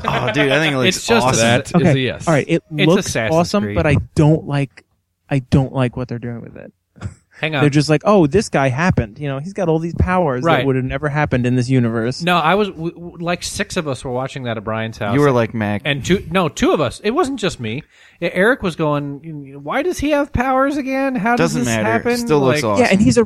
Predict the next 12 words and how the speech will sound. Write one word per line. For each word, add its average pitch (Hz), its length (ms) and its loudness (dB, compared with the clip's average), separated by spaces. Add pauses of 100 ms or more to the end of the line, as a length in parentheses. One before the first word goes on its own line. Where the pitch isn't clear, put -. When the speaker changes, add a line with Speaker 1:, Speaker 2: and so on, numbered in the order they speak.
Speaker 4:
ranger. 233 440 2
He 170 120 4
shouldn't - 380 2
even 214 200 2
really 233 300 2
exist 160 460 2
at 156 100 2
Speaker 2:
Yeah, 240 200 0
Speaker 4:
that 139 60 -2
time. 117 300 -2
Speaker 2:
and, 190 200 0
yeah, 202 320 0